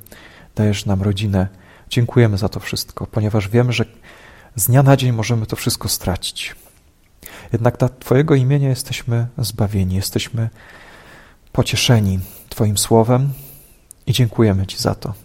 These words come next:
Daj nam Ducha Twego Świętego, abyśmy odnajdywali pokój pomimo niepokoju na tym świecie. Abyśmy byli Twoimi ambasadorami pokoju tam, gdzie nas poślesz.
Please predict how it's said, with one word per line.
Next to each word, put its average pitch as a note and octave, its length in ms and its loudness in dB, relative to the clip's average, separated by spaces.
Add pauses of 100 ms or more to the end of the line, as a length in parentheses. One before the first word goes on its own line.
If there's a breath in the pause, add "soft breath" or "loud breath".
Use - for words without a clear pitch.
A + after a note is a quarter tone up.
(800)
Daj A#2+ 180 4
nam G#2 160 0
Ducha A2 260 0
Twego - 240 -4
Świętego, G2+ 560 0
abyśmy F#2+ 420 -4
odnajdywali G2+ 720 -2 (420 soft breath)
pokój G#2 440 -2 (300 soft breath)
pomimo C#3 400 4
niepokoju G#2 540 -2
na F2 120 -4
tym - 180 -10
świecie. - 440 -12 (840)
Abyśmy G#2+ 300 -4
byli G#2 200 0
Twoimi A#2+ 500 0
ambasadorami G2 800 -2
pokoju - 480 -4 (1200 soft breath)
tam, B2 260 2
gdzie - 220 -6
nas F2 180 -4
poślesz. - 580 -10